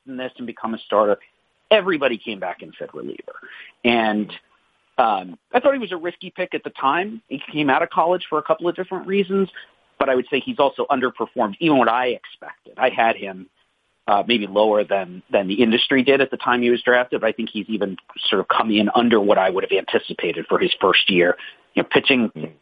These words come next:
Speaker 1: know, pitching half the year in A ball. You expected better
Speaker 2: Right.
Speaker 1: results. I expected better results.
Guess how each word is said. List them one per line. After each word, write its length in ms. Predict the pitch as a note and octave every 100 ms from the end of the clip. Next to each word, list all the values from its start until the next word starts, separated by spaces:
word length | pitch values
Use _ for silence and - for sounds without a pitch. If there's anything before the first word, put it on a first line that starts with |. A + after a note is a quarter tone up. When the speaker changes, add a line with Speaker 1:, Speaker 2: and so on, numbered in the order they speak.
| -
Speaker 1:
know, 100 | C3
pitching 260 | - - F#2+
half 220 | G#2+ -
the 60 |
year 220 | G#2 A2+ A#2+
in 80 | A2+
A 180 | B2+
ball. 340 | D#3+ E2 C2+ - _
You 100 | -
expected 420 | - - A#2 -
better 200 | - A#2
Speaker 2:
Right. 120 | A2 A2+
Speaker 1:
results. 240 | D#2 A2+
I 120 | C#3+ D3+
expected 380 | - A#2+ -
better 160 | - E2+
results. 380 | D#2+ G2 -